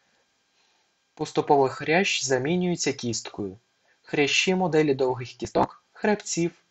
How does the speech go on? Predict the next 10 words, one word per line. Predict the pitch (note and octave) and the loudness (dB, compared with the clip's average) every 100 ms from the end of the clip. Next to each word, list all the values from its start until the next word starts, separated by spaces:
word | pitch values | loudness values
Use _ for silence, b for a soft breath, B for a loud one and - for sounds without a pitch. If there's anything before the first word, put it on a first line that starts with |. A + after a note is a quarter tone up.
| b b b - | b b b -8
кісток | C#3+ - F3 F3 - | -6 2 2 2 -8
основи | C#3 - B2+ | -8 -2 -2
черепа, | A#2 E3 E3+ E3+ E3+ E3+ b b _ | 0 2 2 2 0 -2 b b _
кінцівок | - C3 - F#3 F#3 F#3 - | -6 -6 0 2 2 0 -4
змінюються | C3 C3+ D#3+ D#3+ D#3 D3 | -8 -4 -2 -2 -2 -6
кісткою. | - A#2 - - F#2+ F2+ _ _ _ _ _ _ _ _ _ _ _ _ | -6 -8 -8 -8 -8 -8 _ _ _ _ _ _ _ _ _ _ _ _
Ріст | D3 D#3 - | -2 -2 -2
цих | - C#3+ | -8 -8
кісток | - B2 - E3 F#3+ - _ _ - | -6 -6 -2 -2 -2 -6 _ _ -10
забезпечується | C3 B2+ B2+ - F3+ G3 G#3 G3+ - G3+ G3+ | -4 -2 -2 0 2 2 0 0 0 0 0